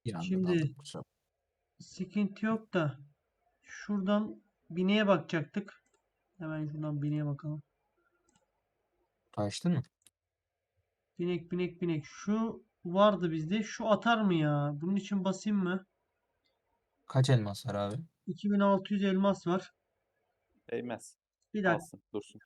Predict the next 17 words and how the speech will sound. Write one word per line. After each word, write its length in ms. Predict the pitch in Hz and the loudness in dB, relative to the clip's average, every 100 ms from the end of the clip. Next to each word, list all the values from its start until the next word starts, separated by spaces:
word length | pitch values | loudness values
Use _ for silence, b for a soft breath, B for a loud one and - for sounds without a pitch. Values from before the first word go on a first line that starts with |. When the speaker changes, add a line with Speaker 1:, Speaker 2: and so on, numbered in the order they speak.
| 92 | -18
Speaker 3:
kenarda. 300 | 90 92 101 _ _ - | -16 -16 -18 _ _ -6
Speaker 2:
Yani 300 | 175 185 180 | 2 4 6
elmas 340 | 185 214 247 | 6 6 4
ha, 40 | 226 | 4
Speaker 1:
Manyak 80 | 202 208 208 | 4 4 4
Speaker 2:
çekerim. 380 | 247 214 165 165 | 4 4 2 -2
Speaker 1:
sen. 60 | - | -2
Speaker 2:
Çeksem 480 | 202 185 - 247 220 | 0 0 4 6 6
mi 120 | 185 | 6
diye 160 | 170 | 4
düşünüyorum 640 | 147 139 160 160 180 254 220 | 2 -2 -2 0 2 0 0
da. 180 | 147 135 - _ - | 0 -2 -12 _ -2
Speaker 1:
Gerek 320 | 127 165 202 147 | 4 6 6 8
var 120 | 113 | 6
mı 120 | 104 | 4
peki 180 | 107 101 | -4 -4
çekmene? 560 | - 101 98 104 131 | -2 -2 -2 -2 -2